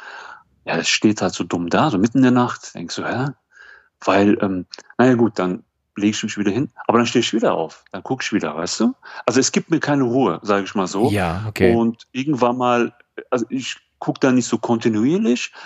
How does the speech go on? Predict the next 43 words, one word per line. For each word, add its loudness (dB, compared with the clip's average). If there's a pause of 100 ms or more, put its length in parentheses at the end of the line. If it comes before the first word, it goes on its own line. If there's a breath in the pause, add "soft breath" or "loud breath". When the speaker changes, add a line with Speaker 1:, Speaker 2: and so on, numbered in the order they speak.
(140 loud breath)
Speaker 1:
aber 2
so 4
mal 2
wieder -2
und, -6
äh, -12
denkt -6
dann, -4
„Hey, 4
wieso -4
fährt -2
das -2
Ding 2
da 4
jetzt -2
nicht -4
weg?“ 0
oder 0
so. 2 (560 loud breath)
Und 4
aber 2
dann, 0
ähm, -2
irgendwann -2
mal -4
fährt -12
es -6
auch -2
weg. 0
Aber 2
warum 2
die 0
dort 0
manchmal -2
stehen -2
bleiben, 2
keine 2
Ahnung, 0
vielleicht -8
lassen -6
sie -8
Personen 0
raus, 2